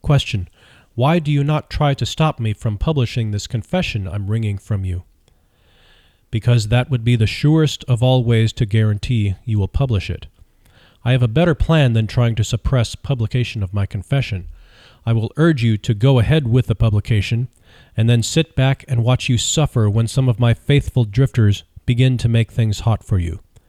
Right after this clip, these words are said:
I will not need to deny your story. My followers will do that for me.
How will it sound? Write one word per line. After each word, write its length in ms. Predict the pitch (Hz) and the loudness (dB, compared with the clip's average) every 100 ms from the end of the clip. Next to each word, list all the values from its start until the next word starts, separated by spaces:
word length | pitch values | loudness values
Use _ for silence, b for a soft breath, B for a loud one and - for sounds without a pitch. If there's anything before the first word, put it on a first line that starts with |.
| b b b b - | b b b b -2
I 80 | 123 | 2
will 180 | 165 | 4
not 280 | 170 156 120 | 4 2 0
need 360 | 139 156 120 101 | 0 2 2 0
to 100 | 120 | -2
deny 320 | 107 110 107 | 2 2 4
your 140 | 101 | 2
story. 540 | - - 147 120 85 - b b b b - | 0 -2 0 2 -2 -10 b b b b 0
My 140 | 110 | 0
followers 640 | - 147 143 113 92 90 - | 2 2 4 4 2 0 -2
will 100 | 92 | 0
do 140 | 104 | 2
that 180 | 92 90 | 0 -2
for 220 | - 147 | 0 2
me. 260 | 113 82 | 0 -4